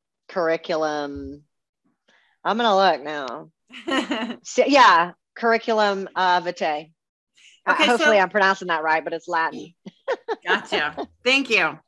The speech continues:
Speaker 1: Uh,
Speaker 2: Um, so for someone like me, because I think I struggle with this, and I, it's probably, you know, as a woman, I think a lot of pe-, women do struggle with this. Where do you start? Like,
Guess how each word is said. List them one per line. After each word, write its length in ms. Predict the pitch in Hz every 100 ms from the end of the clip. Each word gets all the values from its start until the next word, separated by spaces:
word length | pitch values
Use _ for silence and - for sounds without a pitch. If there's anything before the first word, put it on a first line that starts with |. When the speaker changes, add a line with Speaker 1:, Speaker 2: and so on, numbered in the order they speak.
| -
Speaker 1:
Uh, 260 | - - - - _ - - - -
Speaker 2:
Um, 460 | 269 262 247 226 220 _
so 220 | - 330
for 140 | 330 330
someone 300 | 359 415 339
like 220 | 247 -
me, 600 | 220 208 160 202 349 - _ _ - _ _ - _
because 540 | - 254 220 208 196 -
I 240 | 202 226 233
think 220 | 247 233
I 100 | 190
struggle 380 | - 202 175 170
with 160 | 170
this, 420 | 175 175 202 - -
and 200 | 202 196
I, 200 | 190 185
it's 180 | - -
probably, 720 | _ 202 190 180 185 190 196 _ _
you 160 | 220
know, 320 | 185 156 175 - _ _ _ _
as 240 | 196 190 214
a 60 |
woman, 400 | 202 214 220 233
I 120 | 214
think 160 | 196 202
a 60 | 196
lot 200 | 185 185
of 100 | 185
pe-, 140 | -
women 400 | 185 190 214 196
do 180 | 196 302
struggle 320 | 330 185 170
with 200 | 165 160
this. 220 | 175 175
Where 300 | 185 226 294
do 80 | 359
you 220 | 370 339 254
start? 960 | - - - - 226 233 247 156 - - - _ _ _ _ _ _ _ _ -
Like, 300 | 233 -